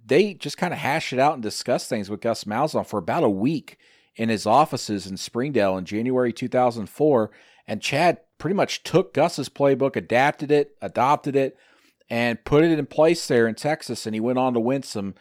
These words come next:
state championships. Obviously coached some amazing quarterbacks, uh, during his couple of stints there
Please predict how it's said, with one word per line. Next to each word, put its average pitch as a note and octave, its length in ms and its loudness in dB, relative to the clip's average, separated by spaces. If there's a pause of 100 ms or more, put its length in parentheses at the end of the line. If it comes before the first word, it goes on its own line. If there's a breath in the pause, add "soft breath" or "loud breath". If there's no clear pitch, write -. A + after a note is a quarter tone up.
(200 soft breath)
state A#2+ 340 -4
championships. C3 760 -2
Obviously A#2 400 2
coached - 340 -4
some F#2+ 300 -10
amazing G#2 640 -4
quarterbacks, F#2+ 800 -2 (380 soft breath)
uh, G2+ 340 2 (120)
during A2+ 340 2
his G2+ 180 -4
couple A#2 320 -2
of F#2 80 -6
stints - 400 -6
there G2 360 0